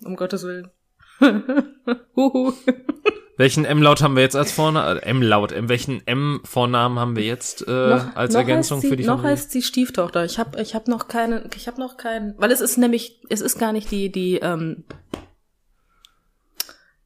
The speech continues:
Speaker 1: es ist nicht die Schwiegertochter. Es ging um die Stieftochter.
Speaker 2: Mhm.
Speaker 1: Da hat mein anderer Kunde nicht gut zugehört.
Speaker 2: Oh,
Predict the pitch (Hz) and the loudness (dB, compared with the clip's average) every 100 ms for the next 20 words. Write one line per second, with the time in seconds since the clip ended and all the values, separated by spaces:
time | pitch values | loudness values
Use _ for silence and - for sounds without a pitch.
0 | _ - 339 320 277 254 202 165 170 151 | _ 2 4 6 6 4 4 2 0 -4
1 | - 143 175 - 262 254 233 - - 311 | -8 -10 -10 0 4 6 6 4 6 6
2 | 123 131 160 - 135 143 - - 208 247 | 6 2 0 -6 -10 -12 -14 -8 -4 -2
3 | 233 247 233 - 240 214 339 - 294 294 | 0 -2 -4 -2 0 4 4 6 4 4
4 | 247 185 156 151 - _ _ _ _ _ | 2 2 -2 -6 -12 _ _ _ _ _
5 | _ _ _ _ _ _ - - - - | _ _ _ _ _ _ -20 -20 -2 4
6 | 143 104 | 4 4